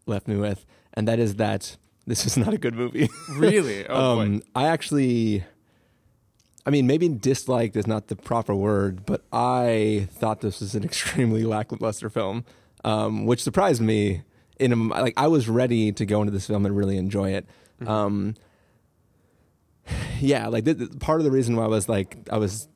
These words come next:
Speaker 1: mentioning earlier that, like, I was really in my head trying to figure out what I wanted to say about this film, because pretty much the entire film I was not enjoying it. Um,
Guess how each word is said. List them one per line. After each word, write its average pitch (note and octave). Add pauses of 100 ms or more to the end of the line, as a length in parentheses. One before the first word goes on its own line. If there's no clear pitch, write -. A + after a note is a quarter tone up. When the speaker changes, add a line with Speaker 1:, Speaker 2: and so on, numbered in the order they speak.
(260)
Speaker 1:
mentioning A2+
earlier A2
that, G2
like, G2
I A2
was G2+
really A2
in A2
my G2+
head G2
trying G2
to F#2+
figure G2+
out -
what G#2
I G2
wanted F#2+
to G2
say G2+
about G2+
this -
film, G#2+
because G#2 (420)
pretty D#3+
much D3
the B2
entire G#2+
film G2+
I G2
was F#2+
not G2
enjoying F#2+
it. - (460)
Um, G2+